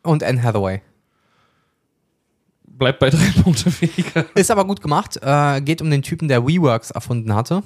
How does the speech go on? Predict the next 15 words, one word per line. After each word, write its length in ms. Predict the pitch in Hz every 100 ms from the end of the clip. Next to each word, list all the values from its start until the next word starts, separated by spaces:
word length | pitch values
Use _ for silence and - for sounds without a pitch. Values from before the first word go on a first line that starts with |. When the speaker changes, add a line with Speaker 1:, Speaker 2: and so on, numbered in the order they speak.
| -
Speaker 1:
Das 140 | -
waren 200 | 107 123
ja 120 | 113
Coworking 500 | - 143 135 123 123
Spaces, 360 | - 107 117 113
die 100 | 117
vor 220 | - -
allem, 540 | 107 131 123 120 113 -
äh, 400 | 98 107 104 104 - - _ _
in 140 | - 120
Großstädten 640 | 117 156 - 110 117 104
sehr 340 | 101 107 110 107
beliebt 340 | 110 110 -
geworden 380 | 120 101 101 104
sind 260 | 135 202